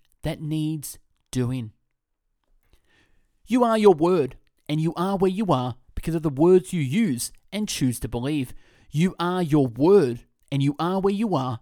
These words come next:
because of the words you use and choose to believe. We all also see through an understanding lens every day. Same game, new lens. Respect is also a lens that we have.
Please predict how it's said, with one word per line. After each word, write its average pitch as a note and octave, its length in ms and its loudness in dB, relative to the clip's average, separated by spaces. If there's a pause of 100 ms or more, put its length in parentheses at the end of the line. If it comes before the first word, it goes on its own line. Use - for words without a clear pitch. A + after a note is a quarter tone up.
(200)
because C#3+ 240 -4
of C#3 80 -4
the - 80 -2
words F#3 500 4
you G3+ 80 -2
use D#3 560 0 (220)
and G#3+ 180 -6
choose B2+ 300 -4
to A#2 80 -8
believe. C3 500 -6 (1120)
We A#3+ 220 0
all B3+ 260 2
also G#3+ 380 0
see G3 280 -4
through C#3+ 300 -6
an C#3 80 -2
understanding F3+ 580 -4
lens B2 400 -4 (180)
every B2+ 260 -6
day. B2+ 360 -8 (1600)
Same D#3+ 260 -2
game, F3 400 -6 (340)
new C3+ 200 2
lens. C3 560 -4 (400)
Respect - 640 -4 (160)
is F#3+ 140 -6
also G3+ 260 0
a G3+ 100 -4
lens C#3 300 -4
that C#3 100 -6
we A#2+ 80 -10
have. C#3 440 -8